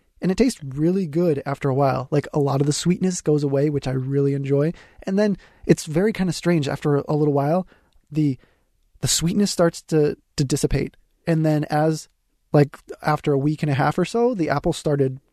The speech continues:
browning slightly finally, which was weird that they didn't start before that being cut.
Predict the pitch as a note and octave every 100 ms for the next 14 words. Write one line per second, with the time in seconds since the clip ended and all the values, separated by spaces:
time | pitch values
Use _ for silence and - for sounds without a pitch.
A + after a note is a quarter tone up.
0 | _ - C3+ D3 F#3 F#3+ G#3 G3 F#3 C#3
1 | D3 A3+ F3+ D3+ C#3 D3 E3+ C#3 C3+ C#3
2 | C#3 C3+ D3 - C3+ E3+ D#3 - F#3+ C#3
3 | B2+ E3 D3+